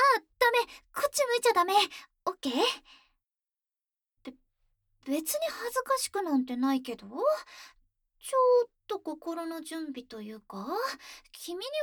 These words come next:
は刺激が強すぎるというか。とにかく、まだダメ。オッケー？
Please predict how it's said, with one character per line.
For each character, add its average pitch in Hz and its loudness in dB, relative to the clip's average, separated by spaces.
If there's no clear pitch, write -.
は 381 2
刺 311 -4
激 320 -10
が 466 0
強 320 -4
す - -6
ぎ - -8
る 554 -6
と 330 -6
い 277 -2
う 262 -2
か。 233 -4
と 539 2
に 622 0
か 339 -2
く、 294 -4
ま 311 -4
だ 349 2
ダ 247 -6
メ。 302 2
オ 302 -2
ッ - -8
ケ 285 -8
ー？ 277 2